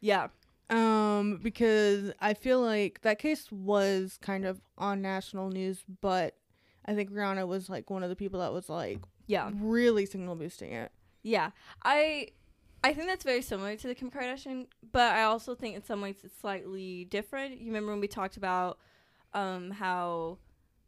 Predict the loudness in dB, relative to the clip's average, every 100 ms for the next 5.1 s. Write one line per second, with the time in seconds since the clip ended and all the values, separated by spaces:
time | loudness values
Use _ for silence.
0 | -4 -2 -2 -4 -4 -6 -8 -4 0 0
1 | -2 -6 -6 -4 -4 -6 -10 -10 -6 -6
2 | -6 -10 -16 -20 _ _ _ _ -2 0
3 | -2 -4 -4 -6 -6 -6 -6 -4 -2 -4
4 | -4 -4 -4 -6 -14 -12 -6 -4 -2 -4